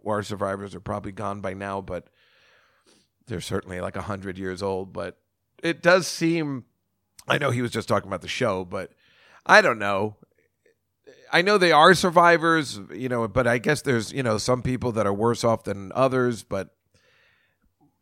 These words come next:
you know, I feel like we should keep one word to remember, you know, that the Holocaust was just, I mean, what these, I can't even imagine.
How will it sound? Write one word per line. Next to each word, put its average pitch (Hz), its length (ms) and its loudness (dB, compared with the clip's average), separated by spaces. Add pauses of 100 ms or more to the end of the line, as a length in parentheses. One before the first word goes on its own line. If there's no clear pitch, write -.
(160)
you 156 120 -6
know, 135 80 2
I 123 60 2
feel 156 180 4
like 139 160 6
we 127 100 0
should 104 240 -4
keep 156 280 -4
one 147 300 2
word 139 320 8
to 127 120 -2
remember, 117 680 2 (400)
you 123 120 -4
know, 107 100 2
that 101 140 -4
the 113 100 -4
Holocaust 117 640 4
was 95 340 -4
just, 123 280 -2 (260)
I 131 120 0
mean, 123 220 0
what 110 140 0
these, 156 260 0 (360)
I 98 40 -16
can't - 220 -12
even 76 160 -14
imagine. 78 420 -14